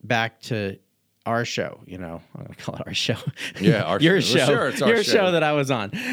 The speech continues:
Speaker 1: Um, and, uh, and I remember, like, 'cause I had a bunch of friends there, and, and it was the first time I'd played to that big of an audience.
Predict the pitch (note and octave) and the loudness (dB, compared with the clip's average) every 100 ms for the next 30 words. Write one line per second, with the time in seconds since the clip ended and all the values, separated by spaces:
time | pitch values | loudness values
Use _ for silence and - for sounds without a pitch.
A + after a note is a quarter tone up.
0 | - - D#3+ C#3 C3 - - _ - D#3+ | -2 0 0 0 -4 -8 -20 _ -4 0
1 | D3+ D3 C#3+ C#3 C3 A#2+ A2+ A2+ G2+ _ | 2 2 2 2 2 0 -2 -4 -8 _
2 | _ - _ _ - C#3 C#3+ D3 D#3 F#3 | _ -20 _ _ 0 2 2 2 2 2
3 | F#3+ F3 - _ _ A#2 A2+ A#2+ A#2 - | 2 0 -6 _ _ -16 -8 -4 -2 -2
4 | E3 C3+ F3 G#3 G#3 D3+ D3+ - B2 B2 | -4 -2 0 0 0 0 -2 -2 -4 -2
5 | B2+ A#2+ A#2+ A2 G2+ G2 G#2+ G2 F#2+ F#2 | 0 0 0 -2 -6 -8 -6 -4 -4 -6
6 | F#2 F2+ B2 A2+ - D3+ D#3+ E3+ C#3+ C3 | -8 -6 -4 -4 -2 -2 -2 -2 -2 -2
7 | B2+ A#2+ A2 G#2+ B2+ B2+ B2+ G#2 G#2 G2+ | -4 -2 -4 -2 -2 -2 -2 -2 -2 -4
8 | G2+ G2 - | -6 -8 -14